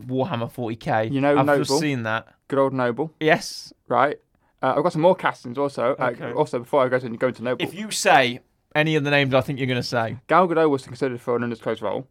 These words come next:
Speaker 2: I don't know if
Speaker 1: Okay.
Speaker 2: it might have been in this.
Speaker 1: He
Speaker 2: Noble
Speaker 1: likes Gal Gadot.
Speaker 2: was considered to be someone else.
Speaker 1: Okay.
Speaker 2: Right? Now, if you're thinking action film,
Speaker 1: Yeah, yeah,
Speaker 2: you may
Speaker 1: yeah.
Speaker 2: think of this man. If you're thinking space action film, I don't know, but imagine Noble, like, is this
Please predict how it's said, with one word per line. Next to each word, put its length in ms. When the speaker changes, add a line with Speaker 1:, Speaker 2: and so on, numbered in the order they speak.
Speaker 2:
I 80
don't 100
know 60
if 40
Speaker 1:
Okay. 20
Speaker 2:
it 40
might 60
have 60
been 100
in 60
this. 160
Speaker 1:
He 40
Speaker 2:
Noble 240
Speaker 1:
likes 100
Gal 220
Gadot. 340
Speaker 2:
was 160
considered 400
to 60
be 80
someone 340
else. 480
Speaker 1:
Okay. 400
Speaker 2:
Right? 360
Now, 380
if 160
you're 80
thinking 300
action 360
film, 460
Speaker 1:
Yeah, 220
yeah, 160
Speaker 2:
you 60
may 100
Speaker 1:
yeah. 60
Speaker 2:
think 260
of 80
this 180
man. 300
If 80
you're 80
thinking 220
space 360
action 340
film, 380
I 80
don't 140
know, 100
but 140
imagine 340
Noble, 380
like, 160
is 140
this 260